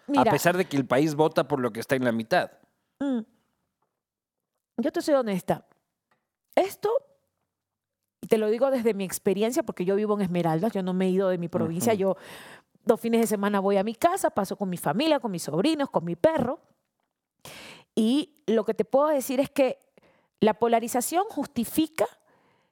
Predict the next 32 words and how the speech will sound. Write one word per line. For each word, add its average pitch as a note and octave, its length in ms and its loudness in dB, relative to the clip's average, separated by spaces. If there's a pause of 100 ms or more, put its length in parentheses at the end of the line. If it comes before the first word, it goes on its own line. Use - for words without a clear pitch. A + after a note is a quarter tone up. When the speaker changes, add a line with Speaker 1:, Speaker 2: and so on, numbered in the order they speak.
(240)
Speaker 2:
la G#3 260 6
ineficiencia B3 840 0
de G#3+ 140 0
gobiernos A3 480 0
como G#3 220 0
el F#3+ 60 2
de F#3 80 4
Moreno, E4 520 0
como G#3 220 0
el F#3+ 80 2
de G3+ 80 4
Lazo, D#4+ 440 2 (600)
y B3+ 100 0
espero G#4 400 0
que F4+ 140 0
no G#4 200 -2 (120)
del B3+ 160 2
presidente. C#4+ 920 0 (300)
Mm, A3+ 560 -4 (460)
mira, C4+ 240 2
Esmeraldas F#4+ 500 0
es F#4 200 -2 (320)
la B3+ 100 2
fotografía D4+ 720 0 (1200)
de G#3+ 200 2
lo A3+ 140 -2
que A#3 140 2
no D4+ 160 0
han F4 140 0
hecho F#4 240 0
justamente B3 520 -2
por B3+ 480 0